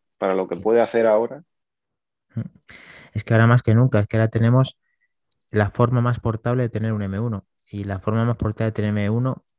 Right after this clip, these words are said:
Speaker 2: eh, lo único que está infrautilizado. Y el tema de la infrautilización de esto es lo que te puede doler. Porque ya te duele de por sí en el iPhone, ya te duele de por sí en el,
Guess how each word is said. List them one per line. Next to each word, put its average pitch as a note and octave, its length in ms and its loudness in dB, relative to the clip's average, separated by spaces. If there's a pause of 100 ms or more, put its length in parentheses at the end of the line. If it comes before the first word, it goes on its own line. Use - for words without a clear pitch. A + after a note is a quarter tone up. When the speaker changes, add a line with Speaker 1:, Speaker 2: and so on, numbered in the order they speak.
(200)
Speaker 2:
eh, G2+ 640 -4
lo G2+ 100 -2
único A#2 320 -2
que A2 80 -8
está - 340 -8
infrautilizado. G2 1080 -4 (140)
Y F#2+ 220 -6
el F#2+ 200 -4
tema B2 240 -2
de B2+ 60 -2
la A#2+ 80 0
infrautilización G#2 960 -4
de G2 100 -4
esto A2+ 300 -8
es A2 140 -10
lo G2 160 -6
que F#2+ 120 -8
te G2 120 -8
puede G2+ 320 -2
doler. F#2+ 300 -4 (500)
Porque - 300 -10
ya G#2+ 120 -2
te A#2+ 120 0
duele A2+ 280 4
de G2 100 0
por F#2 180 -2
sí - 120 -6
en F#2+ 100 -2
el F2 100 -4
iPhone, F2+ 320 -6
ya F#2 120 -6
te G#2+ 100 -8
duele G#2 160 -6
de G2+ 80 -6
por F2 180 -10
sí - 180 -8
en F#2+ 140 -4
el, F2 300 -6